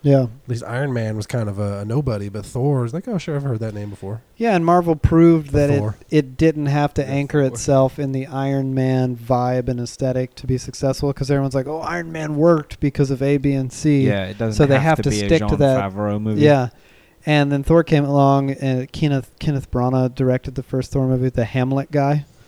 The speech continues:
Speaker 3: Yeah.
Speaker 1: Uh, and he was just like, "Ah, this one's gonna be weird."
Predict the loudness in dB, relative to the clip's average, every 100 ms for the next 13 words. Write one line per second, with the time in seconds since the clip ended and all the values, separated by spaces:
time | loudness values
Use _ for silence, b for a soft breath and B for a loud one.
0 | b -4 -4 -4 -2 4 6 6 2 -2
1 | 0 2 2 0 -4 -8 _ _ _ -4
2 | 0 0 0 -4 -6 -4 -4 -4 -6 -4
3 | -2 -4 -2 -4 -2 -2 -2 -2 -4 -4
4 | -6